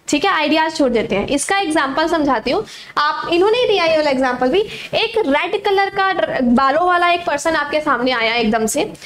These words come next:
ठीक है, तो फिर जब वो चला गया, उनसे बातचीत हुई कौन है कौन नहीं, उसके बाद जब वो चले गए, next time जब आपने कोई red color वाले बालों वाले person को देखा तो आपके दिमाग में पहले से ही red color के बालों वाले person के बारे में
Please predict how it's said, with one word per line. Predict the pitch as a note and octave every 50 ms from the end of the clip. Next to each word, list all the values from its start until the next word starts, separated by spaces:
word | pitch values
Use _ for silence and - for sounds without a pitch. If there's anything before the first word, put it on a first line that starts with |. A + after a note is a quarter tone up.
| - - -
ठीक | - C#4 C4+ E4
है, | F4 F4+ F4+ - - - - _
तो | - G#4+ A4 A4
फिर | A4 - G4+ G#4 F#4+ C4+ B3+ C4
जब | B3+ A#3+ C4+ C4+ B3
वो | E4 G#4
चला | G#4 G#4 F#4 F4 F4 E4+ E4+
गया, | E4 D#4 D4 D#4+ - - - - - - - _
उनसे | C#4 C#4 C4 D#4+ D#4+
बातचीत | B3+ C4+ C#4+ C#4+ C#4 - E4 D#4+ E4
हुई | D#4+ D#4+
कौन | D#4 D#4 C#4+ C#4 C#4 C#4+
है | D4 D4
कौन | D4 D4 C#4 C#4 D4
नहीं, | C#4+ C#4 C#4 C#4+ C#4+ - - - - - -
उसके | E4 D#4 - F#4+
बाद | D#4+ F4+ F4 D#4+
जब | E4+ D4+
वो | E4 G#4
चले | A4 - G4+ F#4+ F4 E4+
गए, | G4 G4
next | D#4 C4+ C#4 D4+ D4+ - - -
time | B4 C5 G#4+ A4+
जब | A4 G#4
आपने | G4+ G4 - F#4+ G#4
कोई | - G#4 G4+ G4
red | F4 D4+ D#4+ F#4 F#4 G4+ -
color | G4 F4+ F#4 F4+
वाले | F4+ F4+ F4 F4 F4+
बालों | F4 F4 D#4+ D4 D4+ D#4 D#4+
वाले | D#4 D#4 D#4 D#4
person | D#4 D#4 C#4 - - D4+ D4
को | D4+
देखा | C#4+ B3 A#3 A#3 A#3+ C#4 A#3 A3+ C4 - - - - _ _ -
तो | G#4+
आपके | G4 - D#4+ D#4+ D#4+ D#4+ D#4+ G#4+ A4+
दिमाग | F#4+ F#4+ F4 E4 E4 D#4 D#4
में | F#4 A4+
पहले | G#4 G#4 E4 E4 C#4 D#4+ G4
से | - F#4+
ही | G4 F#4+ G#4+ A4+
red | G4 E4 D#4+ E4+ D#4+ E4
color | F#4 F4 F4+ F4
के | F#4+ F4+
बालों | C#4+ D4 C#4 C4+ C#4 D#4
वाले | D#4+ D#4 D#4 D#4+
person | D#4+ D#4 C#4 C4+ - D#4 D4+ C#4
के | D4+ C#4+
बारे | C#4 C4+ B3+ B3+ B3+
में | D4 F#4 G#4 G#4